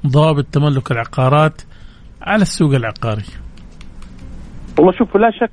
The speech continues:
Speaker 2: هي هدفها كانت يعني حفظ ملكيات المواطنين.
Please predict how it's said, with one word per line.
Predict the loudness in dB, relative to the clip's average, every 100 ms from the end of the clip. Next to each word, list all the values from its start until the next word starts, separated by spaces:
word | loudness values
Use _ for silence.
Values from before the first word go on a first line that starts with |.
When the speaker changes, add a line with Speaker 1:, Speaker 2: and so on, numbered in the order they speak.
| -4
Speaker 2:
هي | 0 2 2
هدفها | 0 -2 -2 0 2
كانت | 2 0 0 0 -4
يعني | -12 -4 -2 -2 -2 -2
حفظ | -2 -2 -2 -4 -2
ملكيات | -4 -4 -2 2 2 0
المواطنين. | -4 -2 -4 -4 -2 -2 -2